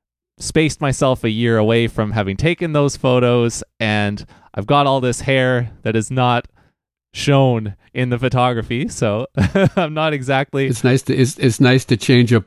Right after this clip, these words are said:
Speaker 2: a progression in lots of different ways, and, and length of hair is always a good progression. <laughs> It's, it's really a time indicator in what has been a, a virtual timelessness of the last year and a half. So there you go. It's, it, we can only tell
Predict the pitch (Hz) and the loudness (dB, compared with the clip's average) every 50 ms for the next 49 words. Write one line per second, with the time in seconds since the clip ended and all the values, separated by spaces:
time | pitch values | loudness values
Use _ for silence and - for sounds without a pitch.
0 | _ - 135 - - - 127 110 117 110 110 107 - - 107 107 101 98 98 98 | _ -6 -6 -4 0 0 0 2 4 4 4 4 2 2 4 4 4 6 6 4
1 | 98 101 - - - 104 90 87 - 98 - - 90 98 95 90 90 92 87 98 | 4 2 0 0 -2 -2 -2 0 -2 -2 0 0 0 0 0 0 0 0 0 2
2 | 92 92 98 98 104 110 104 101 101 104 107 98 - 104 87 - 107 101 98 95 | 2 2 2 2 2 2 2 4 4 4 4 4 2 0 0 2 2 2 2 2
3 | 90 - 95 92 92 92 90 87 85 95 92 - - 85 - 110 - - - - | 0 0 0 0 0 -2 -2 -2 -2 -2 -2 -2 -6 -4 -4 -4 -4 -4 -6 -6
4 | - - - 123 - - - - - - - - - - 151 - - - - - | -4 0 0 0 2 2 0 0 0 0 -2 -2 0 -4 -4 -4 -4 -6 -6 -6
5 | _ - - 127 - - - 123 - - 123 120 117 113 107 104 - - 107 101 | _ -8 -16 -14 -10 -4 -2 -2 -2 2 0 2 4 4 2 2 2 2 2 2
6 | 107 101 101 104 98 101 98 - - 92 92 92 90 87 - - - - - 392 | 4 4 4 4 2 2 0 0 0 2 2 2 0 -2 -6 -8 -2 2 4 4
7 | 370 - - 127 123 117 117 113 113 113 107 101 98 104 - - 117 107 107 104 | 4 6 4 4 4 6 4 4 4 2 2 -2 -4 -4 0 2 4 4 4 2
8 | 113 - - 117 101 104 113 - - - - 117 101 98 92 - - - - - | 0 -2 -4 -4 0 2 2 0 2 2 2 4 4 4 2 -2 -10 -16 -16 -18
9 | - - - - - 113 110 117 113 107 107 98 98 - - 104 95 98 95 - | -16 -14 -8 -2 0 0 2 4 4 4 4 4 2 2 2 2 2 2 2 0
10 | 104 95 90 92 95 92 95 95 95 92 - - 95 95 98 95 92 92 92 85 | 0 0 0 0 0 0 2 2 0 0 -2 -2 0 0 2 2 2 2 0 0
11 | 95 101 92 87 90 90 - - - - - - - - - - - - - 95 | 0 0 0 0 -2 -4 -8 -12 -20 -20 -20 -20 -20 -20 -20 -20 -16 -6 -2 -2
12 | 90 87 90 95 92 92 95 92 - 101 95 95 98 104 - - 110 110 - 139 | 0 0 0 0 -2 -2 -2 -4 -4 -6 -6 -6 -6 -4 -2 0 0 0 2 2
13 | 120 123 120 - 123 120 123 120 113 110 - - 120 107 107 110 98 | 2 2 4 4 4 4 6 6 4 2 2 2 4 4 4 2 0